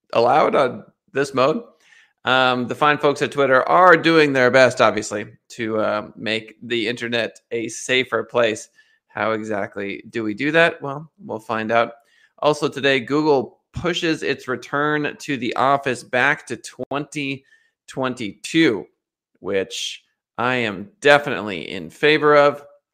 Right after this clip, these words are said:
I suppose there are people out there that are sad that they're not back in the office. I'm sure these people exist. Uh, I am not one of them. I think less cars on the roads means less accidents, which ultimately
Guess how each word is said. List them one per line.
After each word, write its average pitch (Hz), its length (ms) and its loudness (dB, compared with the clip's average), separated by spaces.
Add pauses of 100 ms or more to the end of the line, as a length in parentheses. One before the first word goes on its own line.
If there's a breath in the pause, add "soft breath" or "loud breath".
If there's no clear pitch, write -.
(500)
I 139 100 0
suppose 151 380 2
there 143 120 2
are 131 40 0
people 135 280 -4
out 123 200 0
there 117 280 0 (260 loud breath)
that 110 140 -4
are 110 60 -4
sad 175 540 -2
that 147 140 0
they're 151 80 0
not 143 220 2
back 135 160 0
in 139 80 -6
the 131 120 -2
office. 127 500 -2 (100)
I'm 113 180 -6
sure 135 220 -4
these 127 160 -8
people 117 280 -6
exist. 113 480 -4 (580 soft breath)
Uh, 185 540 -4
I 220 120 4
am 202 140 2
not 190 200 0
one 175 160 0
of 170 100 -2
them. 165 240 0 (200)
I 127 120 -2
think 127 240 -4
less 131 180 0
cars 127 300 0
on 123 100 -6
the 117 80 -4
roads 123 600 -2 (100)
means 120 680 -8
less 120 320 -4
accidents, 151 720 -6
which - 500 -6
ultimately 120 760 -4